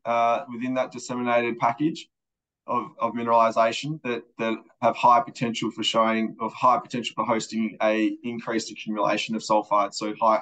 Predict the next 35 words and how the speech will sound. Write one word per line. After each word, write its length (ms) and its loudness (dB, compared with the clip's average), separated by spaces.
higher 300 4
grade 400 0
base 260 -4
metals. 440 -8
Uh, 200 6
one 200 4
of 80 -4
those 500 0
key 160 0
targets 420 2
is 140 -10
an 60 -6
embayment 420 0
feature, 560 2
uh, 220 2
that 120 -6
we've, 280 -4
we've 160 -2
identified, 840 2
uh, 280 0
across 280 -8
the 80 -12
tenement 340 -6
boundary 400 0
with 160 0
our, 340 4
um, 480 -2
J 180 -2
V 200 -2
partner 380 2
Octava 520 0
that 80 -10
we 100 -8
recently, 640 -6
um, 480 4